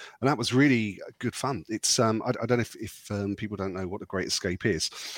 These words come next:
but it's like the all, <laughs> it feels like all the new acts from across the world,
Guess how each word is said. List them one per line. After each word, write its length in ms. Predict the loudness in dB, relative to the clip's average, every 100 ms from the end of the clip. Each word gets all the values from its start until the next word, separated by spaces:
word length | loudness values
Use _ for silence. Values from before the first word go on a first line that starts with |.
| -6
but 100 | 0
it's 180 | 2 4
like 260 | 2 2 0 0
the 560 | 2 4 2 0 -2 -6 _ _
all, 380 | 6 6 4 0 0
<laughs> 0 | 0 2 2
it 160 | 2
feels 240 | 4 6 6
like 160 | 2 4
all 260 | 2 4
the 100 | 2
new 240 | 4 4 4
acts 360 | 0 -2 -6
from 100 | -6
across 320 | -8 -8 -8 -8
the 80 |
world, 460 | -4 -2 -2 -6 -12